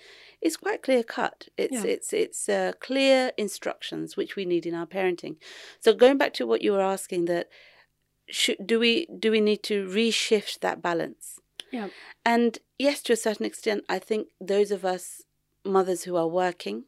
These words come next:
Speaker 2: Mm.
Speaker 1: uh, women that work, they need to reset their mindset that actually, what is my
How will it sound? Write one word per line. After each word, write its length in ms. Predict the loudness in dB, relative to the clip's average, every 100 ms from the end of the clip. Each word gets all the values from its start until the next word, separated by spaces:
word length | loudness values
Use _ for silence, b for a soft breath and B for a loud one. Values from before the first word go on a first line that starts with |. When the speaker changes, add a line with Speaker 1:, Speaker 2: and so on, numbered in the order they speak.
| _ _ -10
Speaker 2:
Mm. 260 | -8 -8 -12 -6
Speaker 1:
uh, 320 | -2 0 0
women 360 | 0 2 4 2
that 140 | 0
work, 280 | -4 -4 -4 -10 B B B
they 220 | 4 6 8
need 240 | 6 2
to 200 | -2 -4
reset 480 | -2 -4 -4 -4 -4
their 100 | -2
mindset 840 | 0 2 0 -2 -8 -10 _ -20 -20 _ _ _ _ _ _ _
that 120 | 0
actually, 280 | 0 0 -4
what 240 | -4 -2
is 120 | 0 0
my 200 | -2